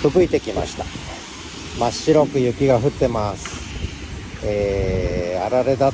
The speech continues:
た雪は今、ね、ちょっとこう、なんだろう、積もる雪になってきたかな。で、そ-、しかも風が強くて、吹雪いて一面真っ白になってきましたね。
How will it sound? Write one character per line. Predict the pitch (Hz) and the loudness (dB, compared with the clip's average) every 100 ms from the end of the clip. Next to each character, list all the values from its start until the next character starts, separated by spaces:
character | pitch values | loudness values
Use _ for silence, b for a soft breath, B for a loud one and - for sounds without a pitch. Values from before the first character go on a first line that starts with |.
| 120 | 0
た | 123 | 0
雪 | 117 113 117 117 | 2 0 0 0
は | 107 113 | 2 2
今、 | 123 110 90 - - - - - - - - - - - | 0 0 -2 -6 -12 -12 -12 -10 -4 -2 -2 -6 -6 -4
ね、 | 123 107 - 143 | -2 -4 -6 -4
ち | 127 | -4
ょ | |
っ | |
と | - 98 | -2 -4
こ | - 82 78 - - - - - - - - - - - - | -2 -4 -4 -6 -12 -14 -12 -12 -12 -14 -14 -14 -16 -16 -8
う、 | 110 | -4
な | |
ん | 107 | -2
だ | 95 | -2
ろ | 90 90 | -2 -4
う、 | |
積 | - 143 | -2 2
も | 156 | 4
る | 139 | 4
雪 | 98 92 | 2 -2
に | 101 80 | -4 -6
な | 80 | -6
っ | 78 | -6
て | - | -8
き | - | -8
た | - | -8
か | - - | -6 -4
な。 | - | 0
で、 | - - - - - - 110 | 2 4 4 4 0 -4 -6
そ-、 | 120 123 | -4 -4
し | - | -4
か | - 151 | 0 0
も | 123 | 0
風 | - 123 135 | -2 0 2
が | 139 | 2
強 | 123 127 95 | 2 -2 -2
く | 85 | -4
て、 | 82 | -8
吹 | 82 117 131 | -8 -4 -2
雪 | |
い | 120 | -2
て | - 71 - - | -6 -10 -12 -10
一 | 120 | -4
面 | 123 113 | -4 -2
真 | 107 | -4
っ | |
白 | - 147 117 | -2 0 0
に | 78 | 0
な | |
っ | 73 | -8
て | - | -8
き | - | -8
ま | - | -8
し | - | -6
た | 98 | -4
ね。 | 123 | -4